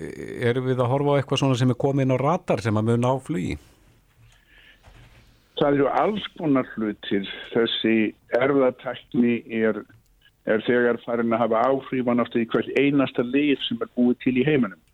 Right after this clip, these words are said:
Speaker 2: Aðferðin við að tengja saman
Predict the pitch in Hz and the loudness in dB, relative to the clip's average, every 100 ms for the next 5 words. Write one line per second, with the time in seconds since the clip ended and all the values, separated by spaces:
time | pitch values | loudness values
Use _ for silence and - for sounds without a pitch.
0 | - - - _ _ _ _ - 117 120 | -20 -20 -20 _ _ _ _ 0 0 2
1 | 127 120 120 113 117 110 - 135 135 127 | 0 2 2 2 2 -2 -4 -2 -2 0
2 | 135 120 131 123 120 117 | 0 0 0 2 2 0